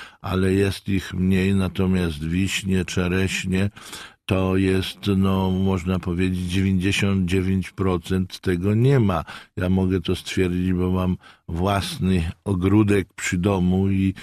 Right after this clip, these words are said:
chcę powiedzieć, że na jednym drzewie czereśni w jakimś tam zaciszu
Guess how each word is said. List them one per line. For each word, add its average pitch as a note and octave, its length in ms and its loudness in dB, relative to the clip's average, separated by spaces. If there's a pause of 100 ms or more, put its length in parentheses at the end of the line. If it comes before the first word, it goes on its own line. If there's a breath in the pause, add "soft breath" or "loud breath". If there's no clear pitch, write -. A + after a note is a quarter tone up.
(380 loud breath)
chcę F#2+ 220 -4
powiedzieć, F#2 640 0
że F2+ 120 0
na F#2 180 0
jednym F#2 480 0
drzewie F2+ 440 0
czereśni F2+ 600 -2
w F2 60 -2
jakimś F#2 440 -2
tam F2+ 260 -2 (380 loud breath)
zaciszu G2 680 0